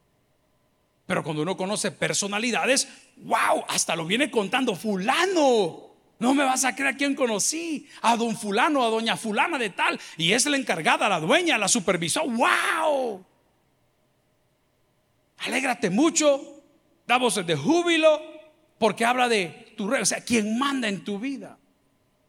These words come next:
A mí me gusta ver ese pietaje de algunos militares, específicamente en Norteamérica, que están deployed, han sido enviados. Ellos le llaman un tour, ¿verdad? Por unos meses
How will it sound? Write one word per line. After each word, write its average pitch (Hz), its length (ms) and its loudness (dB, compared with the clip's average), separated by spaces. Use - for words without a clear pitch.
A 202 100 2
mí 240 80 4
me 220 100 2
gusta 226 340 2
ver 220 140 2
ese 202 180 2
pietaje 190 680 0
de 175 500 -2
algunos 185 420 0
militares, 214 720 0
específicamente 226 800 -2
en 202 60 -2
Norteamérica, 175 960 0
que 220 80 0
están 240 520 0
deployed, 190 560 2
han 196 160 -2
sido 240 160 0
enviados. 214 640 2
Ellos 220 200 2
le 214 100 0
llaman 220 180 0
un 214 180 -2
tour, 214 340 4
¿verdad? 185 440 -2
Por 185 120 -2
unos 233 220 0
meses 247 540 0